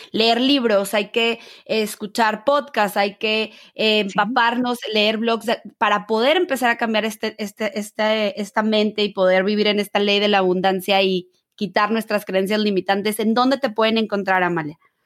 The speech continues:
Speaker 2: Pues en Twitter, en Instagram, en Facebook y en YouTube, como Finanzas Casa. También tengo mi blog, finanzascasa punto com. Y libros, pues el,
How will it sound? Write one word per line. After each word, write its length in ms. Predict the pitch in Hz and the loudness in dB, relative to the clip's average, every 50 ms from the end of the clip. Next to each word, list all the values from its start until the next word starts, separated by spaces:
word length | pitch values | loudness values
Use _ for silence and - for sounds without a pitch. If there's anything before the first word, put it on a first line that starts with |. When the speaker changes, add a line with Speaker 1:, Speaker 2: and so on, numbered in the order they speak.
| _ _ | _ _
Speaker 2:
Pues 560 | - 220 226 220 214 208 208 202 185 - - | -2 0 2 4 4 2 2 0 -2 -6 -6
en 360 | - - 220 220 226 220 214 - | -2 0 2 2 2 2 0 0
Twitter, 720 | 269 285 294 294 277 - 294 294 302 302 311 330 403 - - | 0 2 2 0 0 0 0 2 2 2 2 0 -2 -6 -6
en 260 | - 240 220 220 226 | -2 -2 0 2 2
Instagram, 640 | 254 269 262 - - 262 254 247 240 254 262 269 269 | 2 0 0 -2 -4 -4 -2 0 0 2 2 2 2
en 180 | 254 233 220 214 | 2 0 0 -2
Facebook 480 | - - 262 262 254 226 240 247 247 | 0 0 0 2 2 0 -2 -2 0
y 120 | 240 240 240 | 0 0 0
en 180 | 240 233 233 | 0 0 0
YouTube, 320 | 233 240 226 311 349 427 - - _ _ _ - | 0 0 0 2 2 2 0 -2 _ _ _ -2
como 280 | - 220 220 220 220 | 0 2 2 2 0
Finanzas 460 | - - 233 226 226 226 - 226 214 - - | 0 0 0 0 0 0 0 -4 -4 -2 -2
Casa. 320 | 285 294 - - 320 370 427 453 _ _ - | -2 -2 -2 -2 -4 -4 -4 -6 _ _ -4
También 340 | - 233 214 214 220 233 202 | -2 0 0 2 0 0 0
tengo 240 | 233 233 233 233 | 0 2 2 2
mi 160 | 226 226 226 220 | 2 2 2 2
blog, 300 | 220 247 269 294 285 - | 2 2 2 2 0 -2
finanzascasa 760 | - 247 214 202 202 196 - 202 - - 208 - 226 208 | -4 -4 -2 -2 -2 -4 -4 -8 -6 -6 -6 -4 -4 -4
punto 320 | - 233 226 226 202 262 240 | -2 0 -2 0 0 0 0
com. 160 | - 320 370 403 427 _ _ _ _ _ _ _ _ _ _ _ _ _ - | 0 0 -2 -2 -6 _ _ _ _ _ _ _ _ _ _ _ _ _ -4
Y 460 | 294 247 247 247 247 247 240 233 233 233 226 | 0 2 2 4 4 4 4 2 2 2 2
libros, 320 | 240 262 269 254 269 302 359 403 - _ | 0 0 0 0 0 0 0 -2 -6 _
pues 440 | - 233 220 208 208 208 208 - - | -4 -2 -2 -2 -2 -6 -8 -10 -8
el, 360 | 220 214 214 214 220 254 _ | -6 -4 -2 -2 -4 -6 _